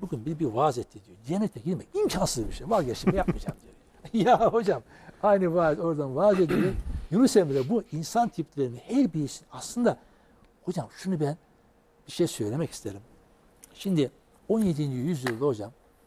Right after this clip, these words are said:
divan edebiyatı şairleri arasında, bak Nef'i'de, Nabi'de müthiş bir şey şiirlere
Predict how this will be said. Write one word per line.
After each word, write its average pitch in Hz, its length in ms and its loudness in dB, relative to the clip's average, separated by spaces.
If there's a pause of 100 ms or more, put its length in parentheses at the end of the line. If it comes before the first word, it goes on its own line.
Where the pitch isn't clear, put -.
(260)
divan 180 240 2
edebiyatı 113 540 -2
şairleri 131 600 -6
arasında, 107 400 -10 (280)
bak 123 120 -10
Nef'i'de, 117 560 -4 (160)
Nabi'de 104 480 -8 (1200)
müthiş - 440 0
bir 202 40 -2
şey 185 260 0
şiirlere 127 520 -2